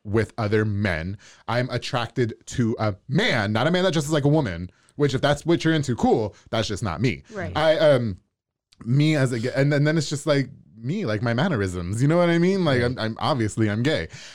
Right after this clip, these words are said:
Speaker 1: And so that, that's how I define myself as being that. You
Speaker 3: So
Speaker 1: know
Speaker 3: you
Speaker 1: what I mean?
Speaker 3: think, so let me just, I'm just trying to
Speaker 1: No,
Speaker 3: clarify.
Speaker 1: go ahead,
Speaker 3: So
Speaker 1: go
Speaker 3: you
Speaker 1: ahead.
Speaker 3: think that, in your mind, you think that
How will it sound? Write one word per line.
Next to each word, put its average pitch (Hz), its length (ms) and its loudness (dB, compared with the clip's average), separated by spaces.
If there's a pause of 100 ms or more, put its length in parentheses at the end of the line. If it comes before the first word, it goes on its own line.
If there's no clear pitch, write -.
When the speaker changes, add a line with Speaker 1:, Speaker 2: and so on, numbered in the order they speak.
(100)
Speaker 1:
And 165 260 2
so 170 360 2 (1200)
that, 139 260 -2
that's 156 220 0
how 147 220 4
I 135 120 4
define 120 420 0
myself 110 460 -2
as 92 220 -4 (320)
being 98 420 -2 (160)
that. 98 300 -4 (180)
You 131 80 -4
Speaker 3:
So 139 60 6
Speaker 1:
know 147 60 4
Speaker 3:
you - 20 4
Speaker 1:
what 139 40 4
I - 40 4
mean? - 60 2
Speaker 3:
think, 151 220 0
so 131 320 0 (100)
let 120 160 -10
me 120 60 -10 (100)
just, 117 260 -8
I'm 120 100 -2
just 101 160 -10
trying 95 180 -8
to - 100 -14
Speaker 1:
No, 180 120 4
Speaker 3:
clarify. - 40 -4
Speaker 1:
go 208 60 2
ahead, 190 120 2
Speaker 3:
So 135 60 4
Speaker 1:
go - 20 4
Speaker 3:
you - 60 4
Speaker 1:
ahead. 151 120 4
Speaker 3:
think 147 200 0
that, 113 280 0 (180)
in 117 100 -6
your 151 120 2
mind, 131 240 2
you 120 100 0
think 110 240 -6
that 95 380 -4